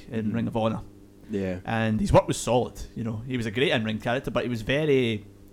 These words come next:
Speaker 1: he was still raw in the W W E style.
Speaker 2: Yeah.
Speaker 1: So having him make that transition and having that match with a guy who,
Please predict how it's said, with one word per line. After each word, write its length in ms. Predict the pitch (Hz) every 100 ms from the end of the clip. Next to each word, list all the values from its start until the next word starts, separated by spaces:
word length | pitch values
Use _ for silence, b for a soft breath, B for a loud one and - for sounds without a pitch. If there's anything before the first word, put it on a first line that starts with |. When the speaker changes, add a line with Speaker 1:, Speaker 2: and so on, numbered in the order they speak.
| -
Speaker 1:
he 60 | 117
was 100 | 120
still 240 | - 156
raw 320 | 131 117 120 127
in 60 |
the 60 | 113
W 200 | 117 117
W 200 | 110 107
E 20 |
style. 380 | - 113 117 104 - -
Speaker 2:
Yeah. 360 | 98 92 92 92
Speaker 1:
So 140 | 113
having 260 | 117 151 139
him 240 | 123 113
make 140 | 127 135
that 180 | 139
transition 600 | - 107 104 104 - 107 98
and 100 | 117
having 280 | 113 113 113
that 140 | 110 113
match 240 | 107 -
with 120 | 110
a 40 | 104
guy 280 | 110 117
who, 200 | 113 135